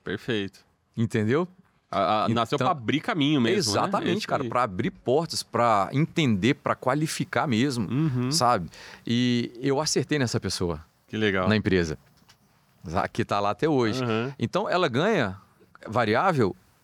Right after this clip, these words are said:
Speaker 2: do fechamento também.
Speaker 1: Ah, perfeito. Ou seja, ela,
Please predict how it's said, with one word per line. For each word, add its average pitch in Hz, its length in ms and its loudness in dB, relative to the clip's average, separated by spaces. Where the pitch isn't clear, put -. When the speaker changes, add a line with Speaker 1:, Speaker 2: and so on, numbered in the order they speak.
Speaker 2:
do 120 80 0
fechamento 214 400 0
também. 120 240 -2
Speaker 1:
Ah, 107 300 0
perfeito. 127 720 -2
Ou - 80 -6
seja, 107 200 -2
ela, 117 160 2